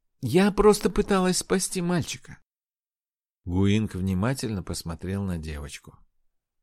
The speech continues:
"Мне кажется или нет, но если бы у тебя был топор, ты бы справилась не хуже". Ирия скромно промолчала, хотя в глубине души была уверена, что тоже смогла бы зарубить речное чудовище.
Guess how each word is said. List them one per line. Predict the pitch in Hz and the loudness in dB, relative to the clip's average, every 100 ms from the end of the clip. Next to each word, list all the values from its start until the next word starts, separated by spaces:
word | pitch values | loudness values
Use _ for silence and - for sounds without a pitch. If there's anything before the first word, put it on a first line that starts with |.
| _ _ _ | _ _ _
"Мне | 113 123 123 | 4 4 4
кажется | - 240 262 254 - 233 | 4 2 2 -2 0 2
или | 208 202 196 | 4 4 4
нет, | 170 101 - | 4 4 2
но | 117 135 | 0 2
если | 139 135 151 | 2 2 -2
бы | 139 147 | 0 0
у | |
тебя | 143 151 156 | 0 4 4
был | 135 143 | 4 2
топор, | - 151 147 151 120 | 2 0 4 2 2
ты | 147 | 0
бы | 143 | -2
справилась | - 147 139 120 123 - | -2 2 2 2 0 -2
не | 147 | -4
хуже". | 151 - 107 71 62 - _ _ _ _ _ _ _ _ - | -4 -4 -6 -6 -10 -14 _ _ _ _ _ _ _ _ 2
Ирия | 123 110 107 | 4 6 4
скромно | - - 104 95 85 | 2 -2 0 0 0
промолчала, | 90 92 92 95 - 160 151 90 - - - | -2 0 0 0 0 2 2 -2 -8 -20 -6
хотя | 110 101 120 | -2 0 0
в | 110 | 0
глубине | 104 104 104 107 110 | 0 0 0 0 0
души | 107 - 135 139 | 0 -2 -2 0
была | 110 104 107 | 4 4 4
уверена, | 107 107 175 156 113 98 | 4 2 2 2 0 -2
что | - 117 | -2 -4
тоже | 110 233 269 87 | -2 -2 -2 -4
смогла | - 98 90 90 95 | -4 -2 0 0 0
бы | 87 | 0
зарубить | 90 95 92 92 127 135 - | -2 0 0 0 0 0 -2
речное | 85 82 - 95 92 90 | -4 -4 -4 -2 -2 -2
чудовище. | 78 - 76 76 67 60 - - | -4 -6 -6 -6 -8 -10 -12 -14